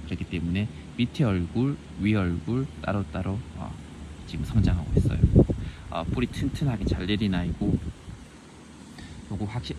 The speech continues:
요거 확인시켜 드릴게요. 옆에 보시면 요 입성을 보시면 정말 두꺼운 입성을 가지고 있습니다. 물론, 어, 고급 종자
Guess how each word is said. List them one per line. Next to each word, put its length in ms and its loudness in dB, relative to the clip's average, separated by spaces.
요거 280 0
확인시켜 460 -2
드릴게요. 580 -4
옆에 260 2
보시면 520 0
요 80 -2
입성을 460 0
보시면 460 -2
정말 360 2
두꺼운 420 -2
입성을 380 -2
가지고 320 -8
있습니다. 480 -8
물론, 140 -4
어, 260 -2
고급 240 0
종자 260 -4